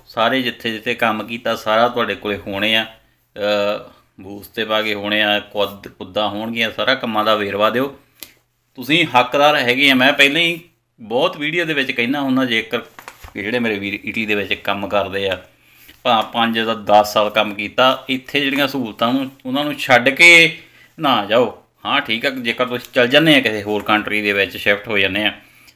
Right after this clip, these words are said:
ਤੇ ਇੱਥੋਂ ਦਾ ਜਿਹੜਾ ਬਕਾਇਆ ਉਹ, ਉਹ ਜ਼ਰੂਰ ਲੈ ਕੇ ਜਾਓ, ਜਿਵੇਂ ਕਿ ਪੈਨਸ਼ਨ ਹੋ ਗਈ,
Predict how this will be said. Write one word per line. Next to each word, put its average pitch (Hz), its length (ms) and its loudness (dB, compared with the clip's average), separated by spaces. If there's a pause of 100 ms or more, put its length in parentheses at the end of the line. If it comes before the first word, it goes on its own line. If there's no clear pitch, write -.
(140)
ਤੇ 131 260 -6
ਇੱਥੋਂ 151 400 -4
ਦਾ 175 120 4
ਜਿਹੜਾ 156 240 6
ਬਕਾਇਆ 139 720 8 (280)
ਉਹ, 151 320 -4
ਉਹ 160 80 -2
ਜ਼ਰੂਰ 127 360 0
ਲੈ 110 160 6
ਕੇ 98 120 -2
ਜਾਓ, 104 180 4
ਜਿਵੇਂ 107 340 -2
ਕਿ 110 100 0
ਪੈਨਸ਼ਨ 107 500 0
ਹੋ 104 200 -4
ਗਈ, 107 200 -6